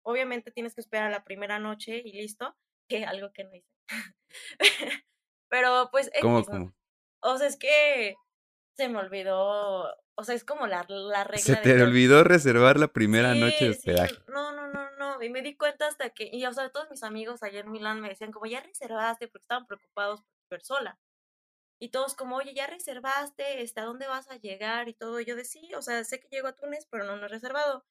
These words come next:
Speaker 1: Ya vi un hostal, ya vi esto", o sea, ya había visto, nada más no había reservado, se me iba. Algo que nunca me
Speaker 2: Ujú.
Speaker 1: pasa, pero,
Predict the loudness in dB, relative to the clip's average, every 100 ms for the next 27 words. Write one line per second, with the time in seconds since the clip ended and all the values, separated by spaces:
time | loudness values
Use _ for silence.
0 | _ _ -4 -2 -2 -6 -12 -12 -6 -4
1 | -4 -6 -8 -6 -8 -8 -10 -10 -6 -2
2 | 0 0 -2 -6 -10 -12 -12 -6 -4 -4
3 | -6 -4 -2 -2 -6 -10 -14 -8 -8 -8
4 | -10 -10 -10 -12 -20 _ _ _ _ _
5 | _ _ -4 -2 -2 -4 -6 -4 -2 0
6 | 0 -2 -8 -14 -20